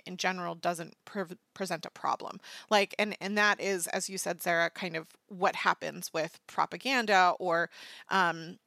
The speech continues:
in how people can be ma-, manipulated, um, with this kind of information is you take a grain of truth and then, and then you expand upon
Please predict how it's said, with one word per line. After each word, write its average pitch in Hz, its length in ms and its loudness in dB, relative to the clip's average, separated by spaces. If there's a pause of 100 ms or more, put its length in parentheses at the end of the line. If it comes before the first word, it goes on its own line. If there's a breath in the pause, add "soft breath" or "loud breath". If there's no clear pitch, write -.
in 214 180 -2
how 190 360 4
people 202 260 -6
can 185 200 -8
be 185 100 -8
ma-, 185 300 -4 (120)
manipulated, 185 920 -2 (340 loud breath)
um, 190 240 -2
with 185 160 -2
this 185 140 -4
kind 185 200 -8
of 165 60 -6
information 220 480 -4
is 185 140 -4
you 190 80 -6
take 196 160 -8
a 190 60 -6
grain 277 280 4
of 392 80 -2
truth 285 400 -2
and 226 100 -4
then, 202 520 2
and 196 120 -4
then 185 140 -4
you 190 80 -4
expand 254 420 4
upon 196 460 0